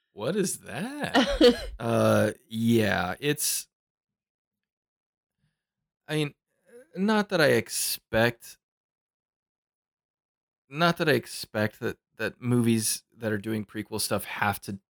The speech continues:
Speaker 1: explain all of those connections. In this particular case, noting why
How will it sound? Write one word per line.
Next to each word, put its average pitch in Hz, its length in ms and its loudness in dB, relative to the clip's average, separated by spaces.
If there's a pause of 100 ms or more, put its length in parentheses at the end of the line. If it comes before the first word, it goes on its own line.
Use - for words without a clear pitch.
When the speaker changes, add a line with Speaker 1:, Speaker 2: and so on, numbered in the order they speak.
Speaker 1:
explain 107 520 -10 (100)
all 107 300 0
of 120 80 -2
those 123 240 -2
connections. 135 540 -8 (500)
In 131 180 -4
this 208 200 -2
particular - 800 -6
case, 180 520 -4 (500)
noting 123 640 2 (120)
why 107 360 0